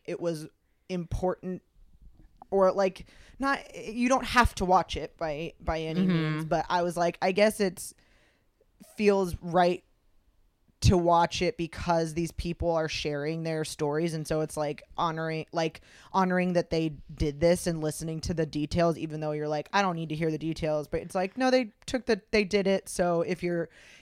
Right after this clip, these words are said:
Speaker 1: if you're up for it,
Speaker 2: And
Speaker 1: like
Speaker 2: it's not, and of course, trigger warning, child
Speaker 1: Yeah.
Speaker 2: sexual abuse, and it's very graphic and very detailed.
Speaker 1: The, the wildest thing to me is, one, I think it's just hard.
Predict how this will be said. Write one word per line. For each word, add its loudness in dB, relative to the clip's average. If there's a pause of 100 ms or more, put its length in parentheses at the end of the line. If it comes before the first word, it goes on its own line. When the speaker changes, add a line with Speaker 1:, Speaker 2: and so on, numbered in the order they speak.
(120)
Speaker 1:
if -2
you're 4
up 6
for -2
it, -4 (400)
Speaker 2:
And 4
Speaker 1:
like 2
Speaker 2:
it's -8
not, 4
and 2
of -8
course, 4
trigger 4
warning, 0 (120)
child 6
Speaker 1:
Yeah. -6
Speaker 2:
sexual 2
abuse, -2
and -2
it's -10 (200)
very 2
graphic -6
and -10 (160)
very 0
detailed. -6
Speaker 1:
The, -2 (200)
the 2 (200)
wildest 2
thing -4
to -8
me -8 (100)
is, -8 (1300)
one, 2
I 2
think 2
it's 2
just 0
hard. 0